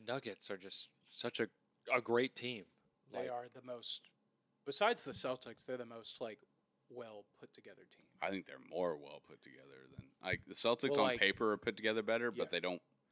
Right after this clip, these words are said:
Speaker 2: They
Speaker 3: they
Speaker 2: don't
Speaker 3: haven't
Speaker 2: pl-
Speaker 3: been playing.
Speaker 2: They haven't been playing like it.
Speaker 3: So
Speaker 1: I've been hearing that, like, a lot of Boston fans don't really like the, the coach.
Speaker 3: Oh, no, he's gone. Unless they come back and win, he's gone.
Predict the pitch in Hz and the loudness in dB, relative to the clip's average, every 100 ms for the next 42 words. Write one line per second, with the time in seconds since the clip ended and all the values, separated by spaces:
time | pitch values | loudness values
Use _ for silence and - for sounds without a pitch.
0 | _ 131 - 107 104 117 - - - 85 | _ -4 0 0 -2 -10 -14 -20 -12 -10
1 | 92 _ - 113 127 113 107 101 127 123 | -10 _ -20 -16 -14 -16 -20 _ -18 -18
2 | 101 98 101 110 _ _ _ _ - 57 | -18 -20 -20 -20 _ _ _ _ -20 -20
3 | 64 _ _ _ _ _ _ _ _ _ | -20 _ _ _ _ _ _ _ _ _
4 | _ - 107 110 101 98 90 _ _ - | _ -20 -14 -12 -12 -14 -18 _ _ -20
5 | 95 90 _ _ _ - 101 95 95 - | -20 -20 _ _ _ -14 -12 -8 -10 -10
6 | 95 98 98 101 98 95 92 95 92 _ | -16 -16 -10 -10 -12 -16 -16 -18 -18 _
7 | - 104 107 95 - - _ _ - 92 | -20 -16 -12 -12 -16 -20 _ _ 2 2
8 | 67 62 67 87 - - 67 71 _ _ | 0 -10 -14 -16 -16 -18 -20 -20 _ _
9 | _ - 92 92 - 90 85 78 - - | _ -14 -6 -6 -4 -6 -8 -12 -18 -20
10 | - - - - | -20 -20 -20 -20